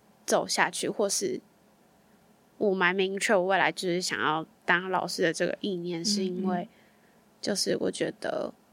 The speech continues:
Speaker 1: 我对于教育这，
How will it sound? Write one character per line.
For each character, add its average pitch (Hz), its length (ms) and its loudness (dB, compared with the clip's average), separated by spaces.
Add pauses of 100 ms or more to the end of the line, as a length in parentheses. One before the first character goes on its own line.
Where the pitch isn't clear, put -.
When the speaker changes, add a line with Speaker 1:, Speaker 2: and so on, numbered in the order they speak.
(760)
Speaker 1:
我 202 180 -4 (140)
对 208 280 2
于 - 420 -4
教 190 300 2
育 - 300 -2 (880)
这， 196 180 0